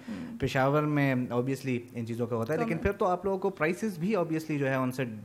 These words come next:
Speaker 2: ڈفرنٹ، مطلب زیادہ ہی کاسٹ
Speaker 1: آ،
Speaker 2: پڑتی ہوگی۔
Speaker 1: آ، کراچی سے جب ہم منگواتے ہیں تو ہم ہول سیل پہ منگواتے ہیں۔
Speaker 2: ٹھیک ہے۔
Speaker 1: مطلب obviously اکیلے میں تو نہیں منگوا سکتی، مجھے اگر میں
Speaker 2: اچھا۔
Speaker 1: ان کے منیمم کوانٹٹی بھی I think five hundred pieces، اس سے زیادہ ہونی
Speaker 2: اوکے۔
Speaker 1: چاہیے۔ And what am I gonna do with five hundred pieces؟
Speaker 2: Yeah۔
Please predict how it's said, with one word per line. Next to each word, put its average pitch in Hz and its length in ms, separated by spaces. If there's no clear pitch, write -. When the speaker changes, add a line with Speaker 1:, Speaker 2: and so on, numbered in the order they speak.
Speaker 2:
ڈفرنٹ، 127 400
مطلب 113 240
زیادہ 135 300
ہی 151 100
کاسٹ 240 360
Speaker 1:
آ، - 0
Speaker 2:
پڑتی 214 300
ہوگی۔ 196 260
Speaker 1:
آ، - 40
کراچی 247 420
سے 302 60
جب 262 180
ہم 269 140
منگواتے 262 360
ہیں 254 60
تو 233 180
ہم 220 140
ہول 208 200
سیل 208 220
پہ 202 140
منگواتے - 500
ہیں۔ - 140
Speaker 2:
ٹھیک 170 160
ہے۔ 220 60
Speaker 1:
مطلب 226 200
obviously 226 360
اکیلے 220 360
میں 226 140
تو 220 120
نہیں 220 120
منگوا 185 360
سکتی، 190 240
مجھے 202 260
اگر 202 260
میں 196 100
Speaker 2:
اچھا۔ 117 600
Speaker 1:
ان 233 140
کے 254 140
منیمم 233 540
کوانٹٹی 220 440
بھی 214 120
I 185 100
think 202 340
five 196 200
hundred 196 180
pieces، 196 260
اس 180 160
سے 208 80
زیادہ 190 240
ہونی 147 140
Speaker 2:
اوکے۔ - 20
Speaker 1:
چاہیے۔ 101 220
And 220 80
what 226 140
am 220 100
I - 20
gonna 214 240
do 202 80
with 214 300
five 208 180
hundred 202 280
pieces؟ 202 320
Speaker 2:
Yeah۔ 101 160